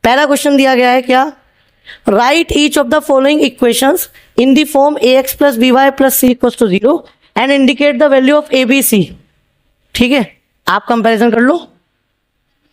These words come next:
पहला वाला तो ये four X plus five Y minus six point three seven equals to zero।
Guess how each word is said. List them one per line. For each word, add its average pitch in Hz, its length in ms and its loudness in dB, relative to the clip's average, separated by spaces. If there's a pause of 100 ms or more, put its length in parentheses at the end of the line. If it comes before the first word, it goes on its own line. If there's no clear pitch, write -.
(760)
पहला 208 240 2
वाला 240 200 2 (1160)
तो 196 80 0
ये 254 240 2
four 254 300 0
X 277 280 -2 (440)
plus 254 340 0
five 226 320 -2
Y 247 320 0 (640)
minus 269 600 2
six - 580 -4
point 254 340 0
three 247 220 2
seven 254 360 0
equals 247 240 -2
to 247 140 0
zero। 170 240 0